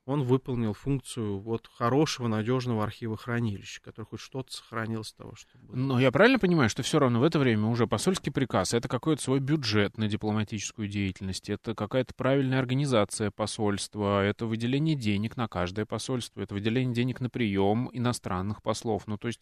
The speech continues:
Speaker 2: вот структура, система.
Speaker 1: Ну, это структура системы, но, э, в-, вот смотрите, как она будет взаимодействовать.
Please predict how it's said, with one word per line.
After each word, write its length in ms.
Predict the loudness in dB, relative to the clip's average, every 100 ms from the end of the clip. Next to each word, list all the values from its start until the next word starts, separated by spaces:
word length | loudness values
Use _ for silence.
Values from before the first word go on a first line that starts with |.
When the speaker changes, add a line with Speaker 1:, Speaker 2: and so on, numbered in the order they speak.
| -16
Speaker 2:
вот 100 | -18 _ -20 _ -20 -20 -20 _
структура, 760 | _ -4 -4 -2 -4 -2 -2 -6
система. 580 | -8 -8 -8 -8 -8 -12 _ _
Speaker 1:
Ну, 100 | 2
это 140 | 4
структура 560 | 4 6 6 6 4 4
системы, 640 | 0 -4 -4 0 2 4
но, 340 | 4 4 4 2
э, 420 | 2 4 4 0
в-, 440 | -4 -12 -14 -2
вот 140 | -2 2
смотрите, 300 | 4 4 2
как 180 | -4 -2
она 180 | 0
будет 220 | 0 -2 -2
взаимодействовать. 920 | -2 0 0 -2 -8 -10 -14 -20